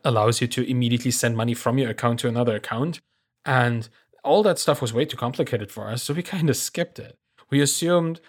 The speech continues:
that they would be fine to pay in cash on delivery or to pay an invoice in some way by sending money to an account manually without having it integrated into the marketing, uh, not the marketing, but the marketplace,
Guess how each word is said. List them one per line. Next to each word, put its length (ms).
that 280
they 100
would 140
be 100
fine 540
to 120
pay 200
in 140
cash 340
on 120
delivery 600
or 420
to 140
pay 500
an 80
invoice 460
in 180
some 240
way 360
by 420
sending 440
money 340
to 180
an 80
account 480
manually 760
without 280
having 220
it 180
integrated 520
into 240
the 80
marketing, 540
uh, 80
not 220
the 60
marketing, 360
but 120
the 60
marketplace, 760